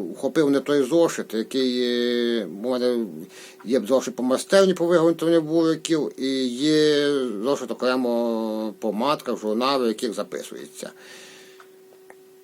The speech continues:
Я просто автоматично записав не в той зошит, всім матки відправив, людина телефонує, а коли мені. Ну, я кажу, ну, зараз наявності немає, треба почекати. Є наявності, наприклад, з облітника,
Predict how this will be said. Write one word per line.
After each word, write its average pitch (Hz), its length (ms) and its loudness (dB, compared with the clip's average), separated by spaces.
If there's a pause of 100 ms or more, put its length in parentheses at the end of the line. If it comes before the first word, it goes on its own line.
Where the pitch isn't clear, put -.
(300)
Я 156 140 4
просто 165 280 4
автоматично 131 500 0
записав 131 440 0
не 135 100 4
в 135 80 0
той 147 180 4
зошит, 180 680 2 (380)
всім 175 300 4
матки 160 420 2
відправив, 165 380 2
людина 147 180 2
телефонує, 131 1500 4
а 120 40 -2
коли 127 220 0
мені. 73 400 -4 (120)
Ну, 135 320 -6
я 147 180 2
кажу, 147 500 0
ну, 143 120 -2
зараз 151 240 2
наявності 156 380 2
немає, 151 200 2
треба 123 140 2
почекати. 117 540 -6
Є 123 160 2
наявності, 127 400 2
наприклад, 117 340 -2
з 135 40 2
облітника, 139 680 0